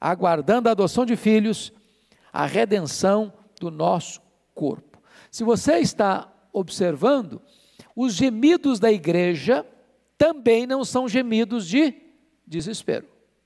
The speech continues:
mas são gemidos de esperança. Nós gememos aguardando o quê? A adoção de filhos, a redenção do nosso corpo.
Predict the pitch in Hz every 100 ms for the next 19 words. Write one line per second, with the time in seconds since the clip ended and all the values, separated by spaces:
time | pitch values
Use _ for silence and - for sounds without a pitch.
0 | _ _ _ - 139 185 151 165 202 233
1 | 208 156 262 - _ _ _ - 143 -
2 | 220 190 - - - - _ _ _ _
3 | _ _ _ _ _ _ _ _ _ -
4 | 165 160 190 196 262 294 311 240 - -
5 | - _ _ _ _ _ _ _ _ _
6 | _ _ _ _ _ _ _ _ - 254
7 | 339 262 233 311 311 202 226 302 262 226
8 | - 139 - _ _ _ _ _ _ _
9 | - 175 190 190 208 220 226 - 190 175
10 | 165 - - 170 180 180 175 - 165 160
11 | 160 - - - - _